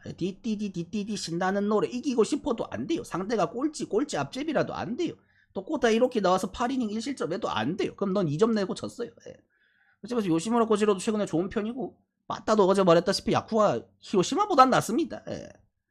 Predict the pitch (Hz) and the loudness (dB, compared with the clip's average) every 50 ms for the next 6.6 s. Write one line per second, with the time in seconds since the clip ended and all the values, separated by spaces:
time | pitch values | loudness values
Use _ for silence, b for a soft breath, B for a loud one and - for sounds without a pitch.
0 | _ _ _ _ - 190 180 - 226 277 311 277 226 202 208 196 170 147 185 247 | _ _ _ _ -18 -14 -10 -6 -4 0 0 0 2 2 0 0 2 4 4 4
1 | 339 320 - 175 143 123 143 139 151 190 185 - - - _ _ _ _ _ _ | 4 4 2 2 2 4 2 2 0 0 -2 -6 -12 -14 _ _ _ _ _ _
2 | _ _ _ _ - - - 196 - 285 254 247 214 160 147 175 175 214 233 262 | _ _ _ _ -16 -10 -8 -6 -2 2 6 8 8 10 8 8 8 4 4 4
3 | 277 269 - 175 147 160 165 156 127 120 113 92 - _ _ _ _ _ _ - | 4 4 2 2 2 2 2 2 2 0 -2 -4 -8 _ _ _ _ _ _ -6
4 | 269 262 214 185 208 254 254 240 196 180 170 - 269 247 247 220 196 - 226 220 | -4 -2 0 2 4 6 8 8 8 6 4 2 6 6 6 6 6 2 2 0
5 | 220 139 98 - 101 120 156 185 202 127 85 - - 85 71 - _ _ _ _ | 0 0 -2 -4 -4 0 2 4 4 2 0 -4 -10 -12 -12 -14 _ _ _ _
6 | _ _ _ _ _ _ _ - - 131 113 - | _ _ _ _ _ _ _ -14 -10 -8 -8 -10